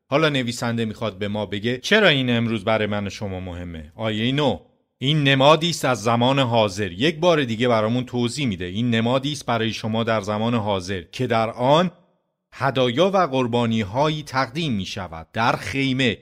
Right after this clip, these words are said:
که زیر این کلمات خط بکشین: قادر نیست وجدان عبادت کننده را کاملاً پاک سازد. دور کلمهٔ وجدان خط بکشین.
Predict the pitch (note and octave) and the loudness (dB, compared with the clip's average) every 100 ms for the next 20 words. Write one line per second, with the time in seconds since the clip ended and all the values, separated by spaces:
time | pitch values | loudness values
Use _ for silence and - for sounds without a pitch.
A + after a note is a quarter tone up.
0 | _ - B2 A2+ F#2+ - _ _ - G#2+ | _ -10 -4 -2 -2 -6 _ _ -12 -8
1 | C#3 F3 F#3 E3+ D#3 A#2+ A2 G2+ A#2 - | -6 -2 -2 -2 -6 -6 -4 -2 -4 -4
2 | D3+ B2+ F2+ F#2 F2+ - E2+ - A#2 C3+ | -4 -4 -6 -12 -12 -12 -14 -2 6 6
3 | B2+ E3 F#3 G#3 F3 - B2 B2+ G#2+ C3 | 8 4 4 2 2 0 0 0 4 4
4 | C#3+ B2+ A#2 A#2+ A#2 A#2 A2+ - A2+ A2+ | 6 4 4 4 2 0 -2 -4 -2 0
5 | G#2+ A2+ G#2+ - A2 G#2+ G2+ G2+ G#2+ B2+ | 0 0 0 -2 -2 -2 -2 0 0 0
6 | C3+ _ _ _ _ _ - F3+ E3 - | -4 _ _ _ _ _ 2 4 4 0
7 | G#2 F#2 F2 E2 D#2 _ _ _ _ _ | -8 -8 -10 -14 -18 _ _ _ _ _
8 | _ _ _ _ _ _ B2+ E3+ G#3 D#3 | _ _ _ _ _ _ 4 4 4 6
9 | B2+ A2+ A2+ A2+ G2+ G#2+ F2 A2+ A2+ D3+ | 6 6 4 2 0 -4 -2 -2 0 0
10 | D#3+ - G2 - E2+ - F2 D#2+ | 0 -2 -8 -8 -12 -10 -10 -12